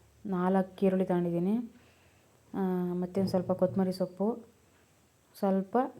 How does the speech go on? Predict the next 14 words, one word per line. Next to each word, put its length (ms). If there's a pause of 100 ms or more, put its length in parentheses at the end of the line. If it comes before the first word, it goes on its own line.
ಚಕ್ಕೆ 400
ಲವಂಗ. 300 (140)
ಜಾಸ್ತಿ 360
ಚಕ್ಕೆ 300
ಲವಂಗ 220
ತಗೊಂಡಿಲ್ಲ, 500 (760)
ಆ, 100
ಎರಡು 260
ಪೀಸ್ 240
ಅಷ್ಟೇ 260
ತಗೊಂಡಿರೋದು. 640
ಏನಕ್ಕೆ 320
ಅಂದರೆ 260
ನಾನು 300